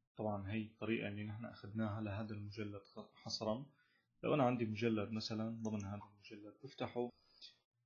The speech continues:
بنلاحظ انه الملفات ما عادت مرتبة مثل ما انا كنت عاملها هون. طيب هل كل مجلد عندي اياه انا لازم اني اشوف كيف لازم ارتبه،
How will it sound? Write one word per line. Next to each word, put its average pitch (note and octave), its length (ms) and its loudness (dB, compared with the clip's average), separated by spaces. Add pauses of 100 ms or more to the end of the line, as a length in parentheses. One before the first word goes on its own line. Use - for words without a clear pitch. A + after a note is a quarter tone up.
(120)
بنلاحظ E3+ 420 4
انه C3 200 2
الملفات D#3 880 2 (140)
ما C#3 160 2
عادت C#3 400 2
مرتبة A#2 520 0
مثل A#2+ 280 -2
ما A#2 100 -2
انا B2+ 120 -2
كنت C3+ 260 -6
عاملها A#2 340 2
هون. A2 300 -2 (480)
طيب G#2+ 160 0
هل B2+ 220 4
كل B2 340 0
مجلد A2 540 4
عندي A2 260 2
اياه G#2+ 300 2
انا A2 280 0 (140)
لازم G#2 400 0 (140)
اني G2+ 300 -14 (1200)
اشوف A2+ 380 0
كيف - 280 -8
لازم G#2 320 0
ارتبه، G2+ 580 0